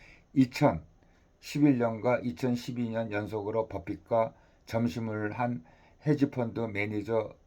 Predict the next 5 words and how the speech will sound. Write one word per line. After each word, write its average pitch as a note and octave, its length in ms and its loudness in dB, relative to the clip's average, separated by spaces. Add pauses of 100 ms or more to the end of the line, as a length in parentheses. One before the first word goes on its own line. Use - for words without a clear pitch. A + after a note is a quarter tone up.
(300)
테드 C3 260 2 (280)
히실러는 B2 720 0 (400)
이때의 B2 720 2
인연으로 A2 680 -2 (360)
버크셔 A#2+ 640 0